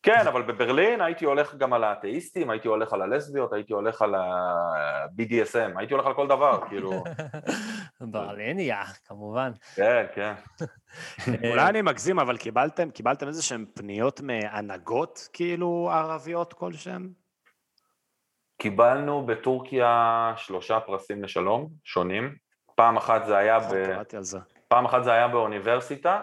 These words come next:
Speaker 1: ש-, תחשבו, כאילו, ה-, הדיקן, אה, ביקש מה-, מהסטודנטים לבחור למי הם היו נותנים פרס לשלום.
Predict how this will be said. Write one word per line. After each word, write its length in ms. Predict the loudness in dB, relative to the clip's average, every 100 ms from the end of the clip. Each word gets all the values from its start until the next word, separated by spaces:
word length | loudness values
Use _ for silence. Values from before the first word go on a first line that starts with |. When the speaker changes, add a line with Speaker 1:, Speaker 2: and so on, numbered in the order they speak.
| -6
Speaker 1:
ש-, 240 | -18 -4 0 2 2 0 -2 -4 _ _ _ _ _ _ _ _ _ _ _ _ _ _ -4
תחשבו, 400 | 2 4 4 2
כאילו, 300 | 2 4 6
ה-, 340 | 6 2 0 -4
הדיקן, 1000 | -2 0 0 -2 -4 -6 4 4 4 -2 -10 -8
אה, 120 | -6 -6
ביקש 320 | 0 0 2
מה-, 520 | -2 -2 -2 -4 -6 -8 -16 _ _ -8
מהסטודנטים 720 | -6 -4 2 2 2 0 0
לבחור 760 | -4 2 4 6 4 0 -12 _ _ 0
למי 220 | 4 4
הם 160 | 4 4
היו 120 | 2
נותנים 340 | 0 -2 -6
פרס 300 | 0 2 2
לשלום. 360 | -2 -2 -2 -4